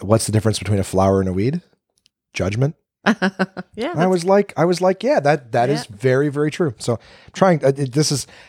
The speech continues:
Speaker 1: I have found, so little side thing, I have found that the, the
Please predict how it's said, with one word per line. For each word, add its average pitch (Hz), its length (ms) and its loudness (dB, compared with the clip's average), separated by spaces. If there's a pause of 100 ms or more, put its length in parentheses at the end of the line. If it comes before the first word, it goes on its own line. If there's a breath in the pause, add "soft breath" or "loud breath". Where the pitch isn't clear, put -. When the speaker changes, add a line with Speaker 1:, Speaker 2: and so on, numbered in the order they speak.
(260 loud breath)
Speaker 1:
I 151 200 4
have 196 140 4
found, 101 580 -2
so - 200 -4
little 117 240 0
side 110 340 2
thing, 92 340 -2
I 113 140 0
have 143 120 0
found 98 440 -4
that 90 280 -8
the, 78 480 -10
the 78 320 -16